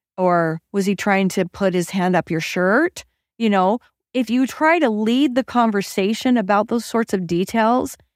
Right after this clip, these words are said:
the person will most likely feel too uncomfortable, you know,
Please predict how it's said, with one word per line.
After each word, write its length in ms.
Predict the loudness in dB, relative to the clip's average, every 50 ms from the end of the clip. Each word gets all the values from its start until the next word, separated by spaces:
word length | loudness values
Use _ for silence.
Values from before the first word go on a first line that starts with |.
| _ _ _ _ _ _
the 80 | -8 -8
person 760 | -6 -2 0 0 0 0 0 0 0 0 2 2 2 0 -2 -4 _ _ _ _ _ _ _ _ _ -14
will 500 | -10 -6 -2 0 2 2 2 2 0 -2 -2
most 440 | 0 0 2 2 2 2 0 -2 -2
likely 580 | 0 0 0 0 -2 -2 -2 0 0 0 -2
feel 340 | -4 -4 -2 0 0 0 0
too 300 | -4 -4 -2 0 2 2
uncomfortable, 1000 | 2 2 0 0 0 0 0 0 0 -2 -2 -2 -2 -2 -4 -4 -4 -6 -8 -12 _ _ _ _ _ _ _ _ _ _ _ -4
you 120 | 0 2
know, 300 | 2 4 2 2 0 -2